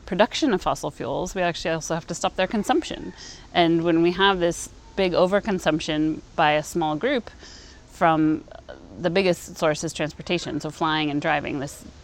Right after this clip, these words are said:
this small group does a huge majority of that. Um, our changes there, our actions there do actually make a difference on a global scale for total emissions.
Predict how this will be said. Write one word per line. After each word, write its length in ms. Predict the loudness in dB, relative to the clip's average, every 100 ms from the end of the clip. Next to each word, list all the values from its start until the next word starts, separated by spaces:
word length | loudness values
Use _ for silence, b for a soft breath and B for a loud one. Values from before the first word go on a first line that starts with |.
| -10
this 160 | -8 -6
small 240 | -2 -2
group 220 | -2 -8 -4
does 240 | -6 -4
a 60 | -10
huge 540 | -6 -2 -2 -2 -8 -6
majority 580 | -4 0 -2 -2 -8
of 160 | -8 -6
that. 280 | -4 -4 -6 B B B B B
Um, 540 | 4 4 6 2 0 -4 -12 -20 -20 -20 -20 -20 -12 4
our 160 | 6 6
changes 420 | 4 4 4 2
there, 280 | 4 6 8
our 100 | 6
actions 320 | 4 2 0
there 160 | 4 2
do 200 | 4 6
actually 280 | 6 4 0
make 180 | 2
a 40 | 0
difference 400 | -2 0 0 0
on 100 | -2
a 60 |
global 340 | 0 0 2 0
scale 400 | -2 -6 -4 -4
for 340 | -2 -2 -2 -6 -16 -20 -16
total 320 | 0 2 4 4
emissions. 640 | 2 -2 -6 -8 -12 -14